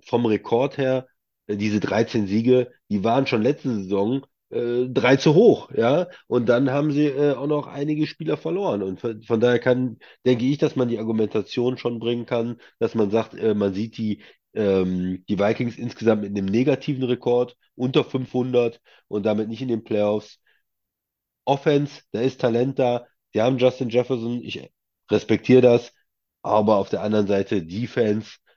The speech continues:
ähm, einige Lücken,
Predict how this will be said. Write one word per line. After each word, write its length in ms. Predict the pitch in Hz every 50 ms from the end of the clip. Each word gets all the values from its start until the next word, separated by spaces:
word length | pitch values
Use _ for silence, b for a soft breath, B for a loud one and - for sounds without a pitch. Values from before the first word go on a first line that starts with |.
| _ _ _ _
ähm, 680 | - 98 98 98 98 98 95 92 90 92 90 85 87 _ _ _ _ _ _ _ _ _ _ _ -
einige 360 | - 107 117 120 117 107 113
Lücken, 560 | 107 110 110 110 - 113 107 104 98 - _